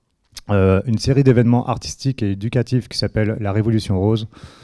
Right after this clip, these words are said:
Donc c'est des événements qui se déroulent tout au long, euh, du mois d'octobre, donc à Biarritz,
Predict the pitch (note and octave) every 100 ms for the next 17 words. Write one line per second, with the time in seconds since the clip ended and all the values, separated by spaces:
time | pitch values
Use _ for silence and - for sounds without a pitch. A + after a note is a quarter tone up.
0 | _ - G#2 - G2+ G#2 G2+ A2 A#2+ B2
1 | B2 G#2 G2 G2+ - C3 A#2 A#2+ A#2+ C#3
2 | G2+ F#2+ F#2 A2+ A2 F#2+ - B2+ C3+ C3+
3 | C#3+ - G#2+ - _ G2+ - A#2+ G#2+ G2
4 | G2+ C#3+ - -